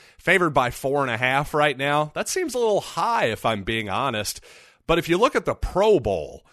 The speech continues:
now here's where they're smart. You see, I used to like to always bet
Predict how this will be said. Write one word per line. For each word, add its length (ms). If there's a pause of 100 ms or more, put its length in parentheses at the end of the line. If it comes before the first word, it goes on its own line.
(120)
now 160
here's 300
where 160
they're 160
smart. 540
You 100
see, 280
I 120
used 320
to 80
like 320
to 80
always 380
bet 500